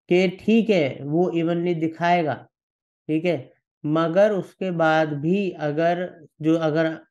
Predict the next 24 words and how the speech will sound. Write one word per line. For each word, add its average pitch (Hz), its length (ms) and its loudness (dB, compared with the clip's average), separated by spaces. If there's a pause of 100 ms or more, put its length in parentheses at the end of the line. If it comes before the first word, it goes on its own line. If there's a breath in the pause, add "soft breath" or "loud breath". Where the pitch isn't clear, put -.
<clears throat> 175 160 -2
आप 156 240 2
स्मार्ट 175 420 0
बिडिंग 175 400 0
यूज़ 160 200 0
कर 147 140 -8
रहे 135 160 -6
हो 139 100 -4
कि 160 140 -4
Google 156 340 0
के 170 60 -2
ऊपर 165 180 -2
आपने 156 220 -4
छोड़ 147 280 -4
दिया, 139 200 -2
स्मार्ट 147 340 -4
बि-, 156 280 0
बिडिंग 147 340 0
अगर 143 200 -2
आप 139 120 -2
यूज़ 131 200 -4
कर 131 160 -4
रहे 143 140 0
हो 180 200 0